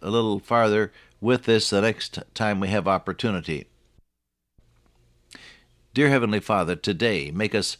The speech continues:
successful prayers. In Jesus' name I ask, amen.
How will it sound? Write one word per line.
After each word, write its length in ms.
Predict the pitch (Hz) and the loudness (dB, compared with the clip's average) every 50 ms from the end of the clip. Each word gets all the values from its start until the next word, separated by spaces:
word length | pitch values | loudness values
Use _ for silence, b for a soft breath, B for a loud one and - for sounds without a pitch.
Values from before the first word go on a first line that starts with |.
| - | -10
successful 880 | - - - 120 - - - 175 165 139 - - - 92 87 90 87 - _ _ _ - | -8 -2 -2 -2 -2 0 0 2 2 2 2 0 -2 -2 -2 -2 -4 -8 _ _ _ -4
prayers. 600 | - 139 135 127 107 82 69 64 62 - - - _ _ _ _ _ _ _ _ _ _ - | 0 2 2 4 2 0 -2 -6 -10 -12 -14 -14 _ _ _ _ _ _ _ _ _ _ 2
In 220 | 135 135 117 104 | 4 4 4 4
Jesus' 460 | 87 117 151 156 131 104 107 95 - | 2 2 2 2 2 0 -2 -4 -2
name 220 | 110 110 104 95 92 | -2 -2 -2 0 0
I 140 | 92 92 92 | 0 0 0
ask, 360 | 92 101 110 107 - - - | 0 -2 -2 -2 -6 -8 -4
amen. 520 | - 110 104 98 110 104 85 65 - - | -2 -2 0 0 0 -2 -4 -6 -10 -18